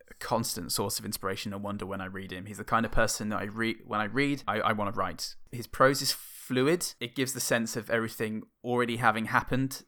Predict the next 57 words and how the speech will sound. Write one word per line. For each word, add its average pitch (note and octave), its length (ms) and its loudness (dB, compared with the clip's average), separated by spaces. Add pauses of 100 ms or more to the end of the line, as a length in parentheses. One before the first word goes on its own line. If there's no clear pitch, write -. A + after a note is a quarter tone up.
and A2+ 100 0
this A#2 140 0
lends A2 220 -2
itself G#2+ 380 2
to - 60 -8
this G#2+ 140 -4
idea G2+ 380 -2
of G2 120 -8 (460)
storytelling. G2 640 -4
And G#2 80 -8
again, G#2+ 340 -4
this F#2+ 140 -8
whole, G2 340 -6
this - 160 -10
tribal G#2 500 0 (120)
thing, G#2 320 0
it's - 200 -8
not G#2+ 180 -2
just - 240 -10
as G2+ 100 -10
simple A2 340 -4
as G2+ 120 -4
a F#2 60 -6
novel. G2 500 -6
Things A#2 220 -2
are G2+ 60 -10
constantly A2+ 560 -4
happening, G#2+ 500 -4
constantly G#2+ 440 -4
going G2 300 -2
on, F2+ 200 -6 (220)
and A2+ 100 -6
all A#2 80 0
you A#2 100 0
need A2 160 -4
to - 100 -12
do G#2 220 -6
is G2 180 -10
just - 260 -10
open G#2 440 -4 (280)
the G#2 60 -4
book G2 280 -4
at - 100 -4
a G2 40 -4
page F#2+ 520 -2
and G#2+ 140 -6
see G2 160 -4
what's G2+ 160 -2
going G#2 300 0
on G2 160 -2
in G2+ 80 -4
this G#2 160 -2
corner G2+ 340 -4
of F#2+ 80 -4
the G#2+ 80 -6
world G2 340 -2
or, F#2+ 220 -6